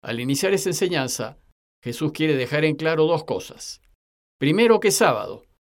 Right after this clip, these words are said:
es decir, día de descanso religioso judío. Y segundo, que Jesús se encuentra en la casa de un fariseo importante.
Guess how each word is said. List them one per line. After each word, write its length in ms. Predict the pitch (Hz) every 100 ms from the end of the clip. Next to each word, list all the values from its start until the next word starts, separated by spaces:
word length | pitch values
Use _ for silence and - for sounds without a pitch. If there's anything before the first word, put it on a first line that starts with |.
| -
es 160 | 135
decir, 380 | 143 147 196 185
día 260 | 139 156 156
de 120 | 170
descanso 520 | 180 - 170 160 190
religioso 500 | 180 127 113 127 -
judío. 480 | 139 151 147 82 80 _ _ _ _ _ _ -
Y 80 | 151
segundo, 680 | 185 226 226 135 98 98 _ _ _ _ _ _
que 120 | 135
Jesús 300 | 131 127 175
se 80 | 190
encuentra 400 | 180 175 170 190
en 80 | 202
la 80 | 202
casa 340 | 160 151 151
de 100 | 139
un 120 | 160
fariseo 580 | 151 147 127 - 151 156
importante. 840 | 156 151 95 - 107 - - -